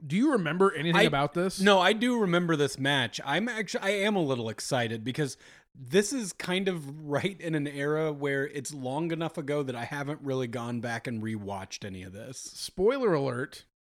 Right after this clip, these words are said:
Speaker 1: while you're queuing this up, like I said, twenty-seven minutes, fifty-one seconds in, Suplex and Stilettos makes a cameo in this match.
Speaker 2: Oh, yeah?
Speaker 1: The camera cuts over and you will clearly see her.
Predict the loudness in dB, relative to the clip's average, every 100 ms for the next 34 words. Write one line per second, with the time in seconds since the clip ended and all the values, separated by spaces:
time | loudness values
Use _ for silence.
0 | _ _ _ -2 2 2 0 -2 -4 -2
1 | -2 -6 -6 -6 -6 -12 -10 -6 -4 -4
2 | -6 -8 -6 -6 -6 -6 -8 -8 -10 -6
3 | -6 -6 -6 -8 -8 -8 -8 -8 _ _
4 | _ -20 -20 _ -6 -4 -2 -4 -6 -4
5 | -6 -2 0 2 2 2 -2 -4 -6 -2
6 | 0 -2 -4 -8 -10 -10 -10 -12 -14 -16
7 | -16 _ _ 0 2 2 -2 -8 -10 -6
8 | -2 -2 -2 0 0 0 0 0 0 -4
9 | -4 -4 -2 -2 -4 -4 -2 0 -2 -4
10 | -4 -6 -12